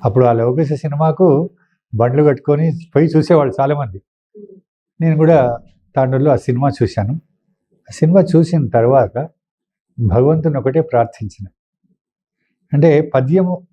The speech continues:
చదవడం వేరు, పాడడం వేరు. దాంట్లోపల ఎన్టీ రామారావు గారు శ్రీరామచంద్రుని పాత్ర పోషించాడు,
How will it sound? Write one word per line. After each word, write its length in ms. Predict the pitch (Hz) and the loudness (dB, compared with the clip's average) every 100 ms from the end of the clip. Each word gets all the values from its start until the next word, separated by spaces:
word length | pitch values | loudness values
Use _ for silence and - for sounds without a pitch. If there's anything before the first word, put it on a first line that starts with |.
| _ | _
చదవడం 500 | _ - 135 170 175 | _ -2 0 2 2
వేరు, 300 | 127 120 185 - _ _ _ _ _ _ 135 | 0 0 -4 -10 _ _ _ _ _ _ 0
పాడడం 380 | 151 175 190 | 2 2 0
వేరు. 220 | 143 107 - _ _ _ _ _ _ _ _ _ _ _ _ 170 | -2 -6 -10 _ _ _ _ _ _ _ _ _ _ _ _ -4
దాంట్లోపల 600 | 165 165 156 156 139 131 _ _ - | 0 2 4 4 4 0 _ _ -12
ఎన్టీ 180 | 123 120 | -8 -2
రామారావు 380 | 147 147 143 143 | 0 2 4 4
గారు 120 | 147 156 - - - _ _ | 2 0 -10 -20 -20 _ _
శ్రీరామచంద్రుని 640 | - 139 139 135 131 123 123 | -2 2 2 0 -6 -6 -4
పాత్ర 300 | 120 120 127 | -2 -2 -4
పోషించాడు, 520 | 110 104 104 104 95 | -6 -8 -10 -12 -14